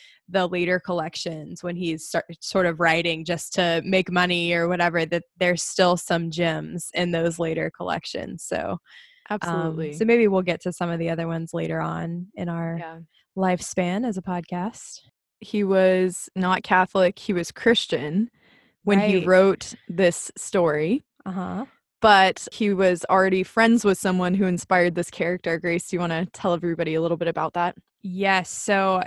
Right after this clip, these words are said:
Speaker 1: this is such a cool story. And I, I love it because of just, I don't know, the realism of it.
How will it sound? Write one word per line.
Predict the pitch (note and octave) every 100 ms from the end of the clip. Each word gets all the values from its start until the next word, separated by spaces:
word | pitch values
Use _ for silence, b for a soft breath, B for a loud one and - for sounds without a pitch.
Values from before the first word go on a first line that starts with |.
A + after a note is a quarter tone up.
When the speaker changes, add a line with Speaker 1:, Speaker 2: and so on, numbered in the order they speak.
| -
Speaker 1:
this | F3 G#3 C4+ - -
is | G3 F#3+ F#3+ F#3+ E3+ - _ _
such | - - A3+ -
a |
cool | C4 G3+
story. | F#3 F#3+ F3 E3+ F3
And | F3+ F#3+
I, | F#3
I | G3
love | G#3 A#3
it | B3+ - -
because | G#3 G3
of | F#3+ F3+ F3 _
just, | G3 F3 -
I | -
don't | G3+
know, | F#3 F3
the | F3
realism | F3+ F3+ F#3+ G#3 A#3
of | A#3+
it. | B3+ C4